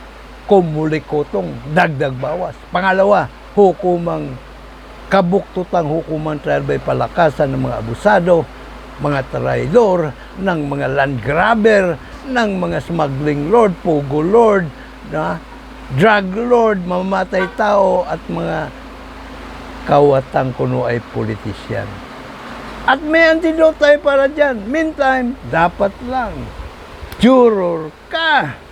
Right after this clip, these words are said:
Sali na po kayo, ha, sa ating Philippine Trial by Jury Movement at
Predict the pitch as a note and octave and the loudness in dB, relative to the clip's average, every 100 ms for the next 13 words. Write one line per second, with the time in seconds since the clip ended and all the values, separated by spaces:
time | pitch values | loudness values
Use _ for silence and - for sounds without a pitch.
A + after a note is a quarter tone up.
0 | - - - - - - - - - - | -20 -20 -10 -10 -10 -18 -18 -18 -18 -18
1 | - - - C3+ C3 C#3+ C#3 D3 B2+ D3+ | -16 -16 -8 0 2 2 -2 -4 -2 0
2 | B2+ A#2+ - - - - - - - - | -2 -4 -10 -18 -20 -20 -20 -18 -18 -12
3 | - D3+ C#3+ C3+ D3+ C3+ A#2+ F#2 - - | 0 2 2 2 0 0 -2 -6 -14 -20
4 | - - B2 A2 - - - - D#3+ C#3+ | -20 -12 -8 -8 -8 -14 -14 0 0 2
5 | C#3+ C3+ C#3+ C3 C3 C3 B2 G#2+ A#2+ A#2+ | 0 0 2 2 4 0 0 0 0 0
6 | C3+ F#3+ F3+ D3 C#3+ C#3 | 0 -2 -2 -2 -2 -4